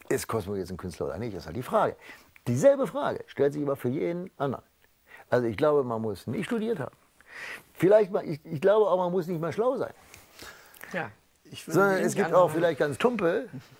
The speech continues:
Speaker 1: die irgendwie, und sei es intuitiv,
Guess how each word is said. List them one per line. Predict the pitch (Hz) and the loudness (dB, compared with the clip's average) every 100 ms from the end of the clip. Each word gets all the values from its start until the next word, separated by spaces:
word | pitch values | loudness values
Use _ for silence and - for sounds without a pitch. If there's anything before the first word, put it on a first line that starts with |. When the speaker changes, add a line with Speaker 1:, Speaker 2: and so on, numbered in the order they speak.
| 139 _ _ | -20 _ _
Speaker 1:
die | 139 190 | -2 2
irgendwie, | 202 247 262 233 254 220 196 190 202 233 269 - _ _ | 2 4 2 0 -2 -2 -2 -2 -2 -4 -6 -10 _ _
und | 165 170 | -2 2
sei | 180 180 | 2 2
es | 165 | 0
intuitiv, | - 220 151 120 90 95 160 - - | -4 -4 -4 -4 -6 -8 -8 -12 -20